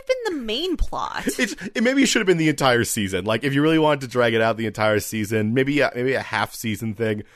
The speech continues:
Speaker 2: But,
Speaker 1: Maybe
Speaker 2: like,
Speaker 1: we shouldn't have wasted all this time on his C O two poisoning.
Speaker 2: But to wrap this up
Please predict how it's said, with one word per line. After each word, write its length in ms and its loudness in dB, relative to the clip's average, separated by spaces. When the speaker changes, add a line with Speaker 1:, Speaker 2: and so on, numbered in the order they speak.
Speaker 2:
But, 40 -14
Speaker 1:
Maybe 180 -2
Speaker 2:
like, 100 2
Speaker 1:
we 60 -4
shouldn't 280 -8
have 60 -10
wasted 260 -2
all 60 -4
this 120 -10
time 160 -8
on 140 -6
his 100 -12
C 240 -6
O 80 -4
two 240 -8
poisoning. 600 -4
Speaker 2:
But 120 4
to 120 -4
wrap 380 -2
this 260 -4
up 280 -2